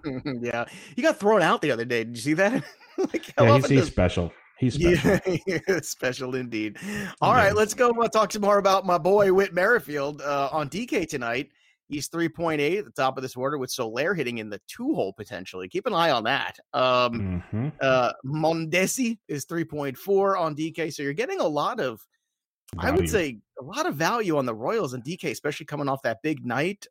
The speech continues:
Speaker 2: Um, all of a sudden, Nico Goodrum's, uh, salary just popped way up, though, too. <laughs> You see that on D K? He's
Speaker 1: Yep.
Speaker 2: four point two now.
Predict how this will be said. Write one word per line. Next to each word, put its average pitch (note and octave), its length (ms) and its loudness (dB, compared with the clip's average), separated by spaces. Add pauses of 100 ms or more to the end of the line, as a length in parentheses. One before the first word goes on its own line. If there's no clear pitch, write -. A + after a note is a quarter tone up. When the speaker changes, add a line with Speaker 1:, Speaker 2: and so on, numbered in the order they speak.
Speaker 2:
Um, A#2 480 0
all E3+ 100 6
of F3+ 60 0
a D#3+ 40 0
sudden, D#3 220 2
Nico D#3 240 2
Goodrum's, D3 580 -2
uh, A#2 240 0
salary B2+ 440 0
just B2 160 -12 (140)
popped - 280 -2
way A2+ 200 0
up, A2+ 180 0
though, A2+ 120 -2
too. A2+ 220 -4
<laughs> C3 140 -4
You D#3+ 80 -10
see D3 120 -2
that C#3 120 4
on C3+ 160 2
D C#3 160 -4
K? C3 160 -2
He's B2 160 -8
Speaker 1:
Yep. - 60 -20
Speaker 2:
four C3+ 180 0
point F#2+ 280 -2
two C3+ 160 -4
now. C#3+ 300 2